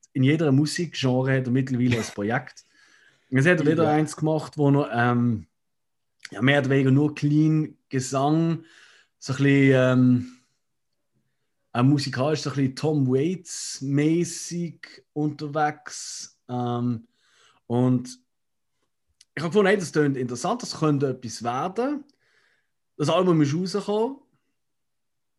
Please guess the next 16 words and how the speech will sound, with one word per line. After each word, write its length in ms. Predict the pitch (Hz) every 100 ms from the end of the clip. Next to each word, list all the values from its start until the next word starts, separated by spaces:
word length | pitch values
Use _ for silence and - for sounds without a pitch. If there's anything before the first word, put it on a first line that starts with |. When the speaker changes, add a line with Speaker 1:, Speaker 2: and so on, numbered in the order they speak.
| _ _ _ _
Speaker 1:
Ich 80 | -
hab's 180 | 127 -
gelost. 720 | 139 135 165 208 - - - _ _ _
Speaker 2:
<laughs> 540 | - 127 - - _ _ _
Wirklich? 360 | 131 143 - 113
Speaker 1:
Ich 60 |
hab 60 | 127 139
einfach 140 | 135
nur 220 | 123 127
gedacht, 440 | 123 107 117 - 104
was 240 | 110 -
für 100 | 110
eine 140 | 101
Grütze. 680 | - - 87 - - 58 - _ _ _ _ _
Speaker 2:
<laughs> 360 | 123 - 160 131
Ja. 320 | 160 151 156